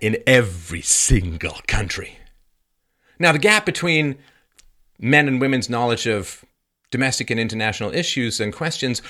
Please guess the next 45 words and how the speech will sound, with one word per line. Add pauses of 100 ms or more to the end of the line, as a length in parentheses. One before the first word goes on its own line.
was
even
greater
in
Norway, (240)
which
is
one
of
the
highest
in
terms
of
gender
equality
in
the
world,
than
in
South
Korea. (540)
Much
lower (320)
equality
rating.
So
in
other
words, (180)
when
women
had
more
equality, (140)
they
knew
less
about (280)
politics. (340)
So, (1600)
good
job,
ladies.